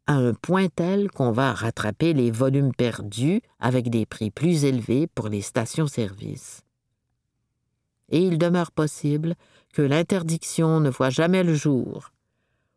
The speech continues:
ou que son échéancier soit repoussé en raison de facteurs économiques ou politiques,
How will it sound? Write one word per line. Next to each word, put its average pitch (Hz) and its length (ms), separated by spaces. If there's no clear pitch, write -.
ou 190 140
que 180 120
son 160 240
échéancier 135 1120
soit 170 220
repoussé 185 720
en 143 160
raison 160 380
de 143 100
facteurs 156 680
économiques 135 680
ou 117 100
politiques, - 960